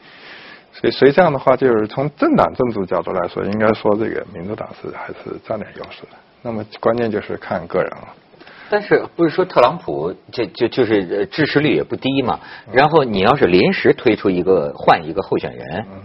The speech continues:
Speaker 1: 对，当然是
Speaker 2: 这
Speaker 1: 会有风险，这个，因为这个只能猜测了，是吧？那个可不可能？但是因为我，我观察美国大选，包括，呃，因为好，好几届了，从零零年开始看。那时候小布什那个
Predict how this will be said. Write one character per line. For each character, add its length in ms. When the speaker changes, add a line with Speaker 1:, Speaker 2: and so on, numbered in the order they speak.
Speaker 1:
对， 120
当 120
然 160
是 60
Speaker 2:
这 80
Speaker 1:
会 140
有 80
风 220
险， 260
这 140
个， 340
因 160
为 80
这 140
个 100
只 240
能 100
猜 200
测 160
了， 260
是 80
吧？ 80
那 160
个 400
可 140
不 100
可 160
能？ 140
但 100
是 140
因 100
为 80
我， 280
我 180
观 200
察 140
美 140
国 140
大 120
选， 220
包 180
括， 360
呃， 180
因 60
为 80
好， 180
好 220
几 100
届 180
了， 180
从 160
零 80
零 160
年 180
开 140
始 120
看。 160
那 80
时 80
候 120
小 140
布 140
什 160
那 80
个 80